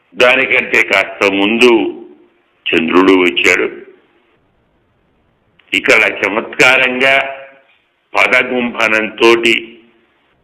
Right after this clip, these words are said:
రముల యొక్క నివేశంతోటి క్షీరసాగర మథనాన్ని, లక్ష్మీ ప్రాదుర్భావాన్ని, చంద్ర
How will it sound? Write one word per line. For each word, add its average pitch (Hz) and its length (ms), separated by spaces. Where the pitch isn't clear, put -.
రముల 107 360
యొక్క 104 240
నివేశంతోటి 98 920
క్షీరసాగర 107 840
మథనాన్ని, 113 680
లక్ష్మీ 98 520
ప్రాదుర్భావాన్ని, 101 1160
చంద్ర 120 360